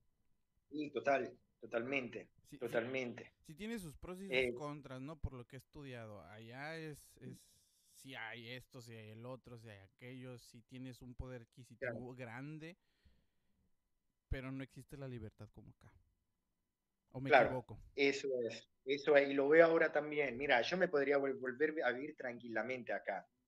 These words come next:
Speaker 1: y tendría unas comodidades que allá no tengo, económicas, de todo.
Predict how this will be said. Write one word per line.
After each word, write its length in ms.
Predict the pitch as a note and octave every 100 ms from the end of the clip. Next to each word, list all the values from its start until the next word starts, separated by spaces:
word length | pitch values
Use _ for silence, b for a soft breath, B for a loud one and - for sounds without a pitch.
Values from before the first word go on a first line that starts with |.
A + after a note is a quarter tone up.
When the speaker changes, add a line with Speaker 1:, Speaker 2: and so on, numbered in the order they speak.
| _
Speaker 1:
y 100 | A2+
tendría 340 | A2 A2+ B2 C3+
unas 240 | C3+ A#2
comodidades 840 | A#2+ A#2 A2 A2 A2+ C#3 D3 C3+ -
que 120 | G#2+
allá 200 | - C3
no 140 | B2
tengo, 520 | - C#3 A2 G2+ F#2 F#2+
económicas, 840 | G#2 A2+ B2 D#3 E3 D3+ - A#2+ C3
de 80 | B2+
todo. 300 | C3+ A#2+